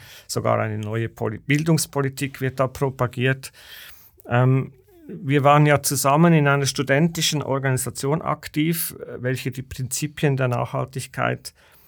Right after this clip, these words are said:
in die Kerndisziplinen der Wirtschaftsfächer integrieren will.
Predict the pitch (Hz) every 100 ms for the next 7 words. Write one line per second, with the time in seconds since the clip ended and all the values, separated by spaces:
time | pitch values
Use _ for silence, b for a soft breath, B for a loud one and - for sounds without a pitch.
0 | b - 131 127 123 135 123 147 151 139
1 | - 156 143 143 139 135 123 117 147 -
2 | - 139 - - 131 131 - 135 131 135
3 | 135 135 127 127 139 139 139 127 139 147